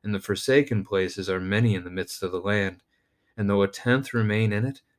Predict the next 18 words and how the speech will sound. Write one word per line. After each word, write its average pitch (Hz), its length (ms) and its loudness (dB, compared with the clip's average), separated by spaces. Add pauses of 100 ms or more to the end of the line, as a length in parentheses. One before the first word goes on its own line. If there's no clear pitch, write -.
(140)
it 101 160 -6
will 104 180 0
be 110 140 0
burned 101 360 0
again, 101 380 0
like 98 180 -2
a 104 60 -2
terebinth 131 680 2
or 107 140 2
an 101 140 -2
oak 131 320 2
whose 110 180 -2
stump 120 420 -4
remains 107 480 0
when 101 140 -4
it 95 80 -8
is 95 180 -8
felled. 82 440 -10